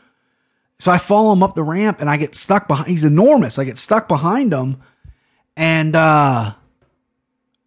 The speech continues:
I just, I, he barely can walk. I'm like, "How's this guy getting around?" I don't know if he's from Cincinnati or not. He might have had a layover or whatever. How could this guy walk? You know, he was bare. I mean, how does he get around? It, it was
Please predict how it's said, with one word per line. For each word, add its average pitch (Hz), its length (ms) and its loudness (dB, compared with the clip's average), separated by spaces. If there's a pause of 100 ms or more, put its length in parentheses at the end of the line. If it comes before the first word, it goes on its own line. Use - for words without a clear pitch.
(220)
I 147 120 -4
just, 139 220 -2
I, - 360 -14
he 170 140 2
barely 190 340 2
can 156 180 -6
walk. 208 460 -8 (760)
I'm 190 60 -10
like, 180 80 -8
"How's 233 180 -4
this 226 120 -8
guy 170 160 -8
getting 143 240 -4
around?" 220 400 -2
I 202 80 0
don't 294 100 2
know 233 60 2
if 160 60 -2
he's 143 120 0
from 143 120 -4
Cincinnati 131 360 -6
or 117 40 -4
not. 156 200 0
He 170 60 0
might 143 120 -2
have 131 100 -2
had 123 120 -2
a 127 40 -4
layover 147 400 0
or 190 80 -2
whatever. 196 300 -4 (640)
How 233 160 -4
could 226 100 -6
this 156 120 -6
guy 123 120 -10
walk? 165 500 -6 (240)
You 147 120 -2
know, 196 300 -4 (140)
he 151 240 -4
was 139 200 -2
bare. 156 440 -8
I - 40 -10
mean, 165 200 0
how 196 160 -2
does 226 120 -2
he 190 40 -4
get 151 160 0
around? 120 320 -4
It, 147 180 -2
it 196 180 0
was 170 340 0